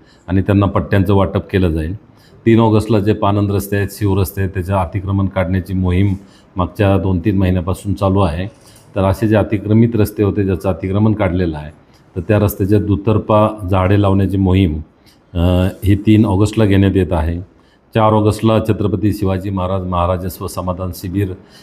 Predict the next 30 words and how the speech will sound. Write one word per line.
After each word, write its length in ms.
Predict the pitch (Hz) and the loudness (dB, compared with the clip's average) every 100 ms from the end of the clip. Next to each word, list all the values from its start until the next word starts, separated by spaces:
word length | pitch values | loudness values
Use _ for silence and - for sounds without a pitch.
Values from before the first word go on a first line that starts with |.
| _ - | _ 0
हे 280 | 98 104 113 - - | 2 4 2 -2 -12
रा-, 440 | - - 101 107 101 | -14 -2 0 2 0
जिल्ह्यातील 680 | 90 101 101 104 - 113 104 | 0 2 2 2 4 2 2
सर्व 340 | - 113 120 | 0 2 4
मंडळांच्या 560 | 117 107 104 107 104 113 | 6 4 4 2 2 -2
ठिकाणी 340 | 95 98 101 | -2 -2 0
राबवलं 440 | 98 85 90 90 | 0 0 -2 -4
जाईल 180 | 85 76 76 - - - - - | -6 -10 -18 -20 -20 -20 -18 -2
आणि 140 | 101 | 2
हा 140 | 110 117 | 4 4
महसूल 300 | 117 107 123 | 4 2 -2
सप्ताहात 600 | 120 - 117 117 117 127 | -2 -2 0 0 -2 -4
संपूर्ण 560 | 123 120 104 - 120 | -2 -2 -4 -2 0
राज्यभर 580 | 117 104 98 110 104 123 123 - - _ _ - | 2 2 2 2 2 2 2 -4 -20 _ _ -4
राबवला 400 | 104 98 110 113 | 0 4 4 4
जात 160 | 107 104 110 | 4 2 0
आहे. 140 | 107 | 0
याबद्दल 360 | 101 98 95 101 | 0 -2 -4 -4
माननीय 300 | 98 95 98 | -4 -4 -6
महसूल 400 | 98 92 104 101 | -8 -8 -10 -8
मंत्री 300 | 92 85 95 | -8 -10 -8
महोदयांनी 520 | 90 90 98 101 101 | -8 -8 -8 -8 -6
काल, 340 | 104 98 98 | -2 0 0
अ, 140 | 95 90 - - - - | 0 -4 -12 -20 -20 -10
पीसी 260 | 92 - 104 | -6 0 2
घेऊन 200 | 101 101 | 2 2
सर्वांना 380 | 101 98 98 | 2 2 2
सूचना 400 | 95 101 - 117 | 0 -6 -2 0
दिलेल्या 360 | 101 92 87 80 | 2 0 0 -2
आहेत. 140 | 90 | -6